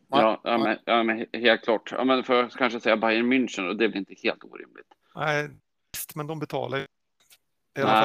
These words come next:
Speaker 3: fall inte
Speaker 1: det var
Speaker 3: de summorna. Så
Speaker 1: Nej,
Speaker 3: Real
Speaker 1: då får, nej,
Speaker 3: Madrid
Speaker 1: då får
Speaker 3: och hundratjugio miljoner pund.
Speaker 1: Ja,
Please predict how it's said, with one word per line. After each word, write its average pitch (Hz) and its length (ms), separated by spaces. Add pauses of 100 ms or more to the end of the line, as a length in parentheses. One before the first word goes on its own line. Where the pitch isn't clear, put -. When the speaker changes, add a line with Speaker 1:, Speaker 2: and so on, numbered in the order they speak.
Speaker 3:
fall 107 80
inte 104 120
Speaker 1:
det 98 60
var 87 100
Speaker 3:
de 123 140
summorna. 127 400 (1160)
Så 131 320
Speaker 1:
Nej, 127 280
Speaker 3:
Real 147 140
Speaker 1:
då - 60
får, - 40
nej, 110 100
Speaker 3:
Madrid - 140
Speaker 1:
då 120 100
får - 360
Speaker 3:
och 143 340
hundratjugio 131 540
miljoner 120 300
pund. 113 340 (800)
Speaker 1:
Ja, - 220